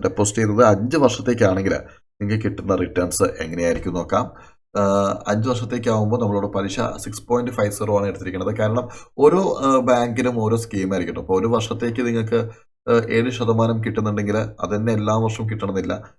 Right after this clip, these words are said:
രണ്ട് വർഷത്തേക്ക് ചിലപ്പോൾ ഏഴ്, സെവൻ പോയിന്റ് ഫൈവ് ആവാം, മൂന്ന് വർഷത്തേക്ക് ചിലപ്പോൾ കുറയാം, കൂടാം, അങ്ങനെയൊക്കെ ഇരിക്കാം കേട്ടോ. ബാങ്കിൻ്റെ പോളിസി പ്രകാരം അല്ലെങ്കിൽ ബാങ്ക് ഉണ്ടാക്കുന്ന ഒരു സ്ട്രാറ്റജി പ്രകാരം, ആ,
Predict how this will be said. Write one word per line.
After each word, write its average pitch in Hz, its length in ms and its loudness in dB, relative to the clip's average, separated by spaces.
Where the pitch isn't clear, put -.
രണ്ട് 113 160 2
വർഷത്തേക്ക് 113 400 0
ചിലപ്പോൾ 104 300 0
ഏഴ്, 98 300 0
സെവൻ 98 240 -2
പോയിന്റ് 98 260 -2
ഫൈവ് 92 300 -2
ആവാം, 92 260 0
മൂന്ന് 101 180 -2
വർഷത്തേക്ക് 104 320 -4
ചിലപ്പോൾ 95 260 -4
കുറയാം, 90 520 0
കൂടാം, 90 400 -2
അങ്ങനെയൊക്കെ 110 320 0
ഇരിക്കാം 101 220 2
കേട്ടോ. 78 140 0
ബാങ്കിൻ്റെ 92 380 -2
പോളിസി 95 320 -2
പ്രകാരം 95 420 -2
അല്ലെങ്കിൽ 95 280 -4
ബാങ്ക് 90 320 0
ഉണ്ടാക്കുന്ന 95 300 -4
ഒരു 95 100 -6
സ്ട്രാറ്റജി 98 380 -6
പ്രകാരം, 110 640 0
ആ, 110 40 2